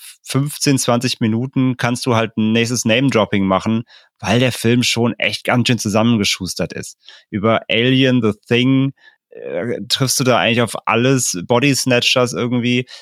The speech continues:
was, ähm, was, was in dem Segment so ein bisschen Raum und Namen hat und dann halt das Ganze in diesem Sci-Fi-Setting. Es ist halt ganz klar bedient und das kennst du alles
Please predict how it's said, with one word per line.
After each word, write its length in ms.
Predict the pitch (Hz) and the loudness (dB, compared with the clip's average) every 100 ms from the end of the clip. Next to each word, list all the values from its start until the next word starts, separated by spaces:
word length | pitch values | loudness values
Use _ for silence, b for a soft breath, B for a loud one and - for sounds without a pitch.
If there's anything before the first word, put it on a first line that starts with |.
| B - | B -2
was, 320 | 117 117 - | 0 0 -4
ähm, 600 | - 113 110 110 110 107 - | -2 0 2 0 -2 -4 -8
was, 340 | 85 117 - 117 | -2 -2 -2 -4
was 200 | 113 - | -4 -2
in 120 | 113 | 0
dem 160 | 120 110 | 0 0
Segment 400 | 117 104 110 123 | -2 0 0 2
so 80 | |
ein 80 | 123 | 0
bisschen 240 | 110 110 110 | 0 -2 0
Raum 220 | 107 110 | 0 2
und 120 | 107 | 0
Namen 340 | 98 110 131 120 | 2 2 2 0
hat 140 | 123 | 0
und 100 | 113 | 0
dann 140 | 107 110 | 0 0
halt 160 | 110 | -2
das 100 | 101 | -4
Ganze 300 | - 110 120 | -2 -2 -2
in 80 | 113 | -4
diesem 220 | 104 107 | -4 -4
Sci-Fi-Setting. 880 | 101 101 113 - 120 - 117 120 113 B B B B | -2 -2 -2 -2 -2 -2 -2 -2 -4 B B B B
Es 140 | 107 - | -6 0
ist 240 | 151 - | 0 2
halt 220 | 117 110 | 2 0
ganz 280 | 113 110 - | 0 -2 -2
klar 220 | - 110 | 0 0
bedient 520 | 101 87 104 95 - - | 0 -2 0 0 -2 -10
und 380 | 104 101 101 - _ - | -2 0 -2 -6 _ -4
das 240 | 110 - | -4 -2
kennst 360 | - 120 147 - | -2 -2 -2 0
du 80 | 143 | 0
alles 420 | 131 147 170 | 2 2 0